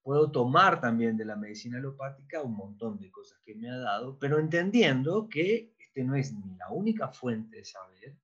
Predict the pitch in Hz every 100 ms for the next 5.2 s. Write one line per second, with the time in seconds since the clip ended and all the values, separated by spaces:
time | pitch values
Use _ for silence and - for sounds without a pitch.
0 | _ _ 113 113 113 110 107 - 117 127
1 | 135 - 165 117 95 90 92 101 160 170
2 | 95 - _ - 117 110 147 160 160 127
3 | - - _ - - 160 156 147 208 254
4 | 190 135 139 139 127 - 127 120 113 -
5 | 165 143